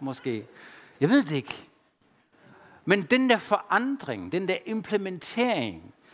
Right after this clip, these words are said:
det, hvad jeg har på papirer, det skal så blive virkelighed i mit liv, ikke? Du er ikke anderledes med Jesus. Når han siger,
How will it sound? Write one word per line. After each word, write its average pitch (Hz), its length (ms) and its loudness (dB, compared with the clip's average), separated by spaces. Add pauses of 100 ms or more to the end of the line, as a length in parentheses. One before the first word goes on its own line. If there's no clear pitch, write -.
(160)
det, 247 120 2
hvad 208 140 4
jeg 165 160 4
har 190 180 2
på - 160 -12
papirer, 202 800 -4 (520)
det 190 120 0
skal 185 180 -6
så 190 160 -2
blive 160 220 -4
virkelighed 156 540 -2
i - 20 -14
mit 123 220 -4
liv, 139 220 -2
ikke? 170 120 -6 (1160)
Du 175 60 2
er 180 40 6
ikke 185 120 2
anderledes 160 380 0
med 139 100 -2
Jesus. 131 460 -8 (1040)
Når 156 100 0
han 151 120 0
siger, 151 280 0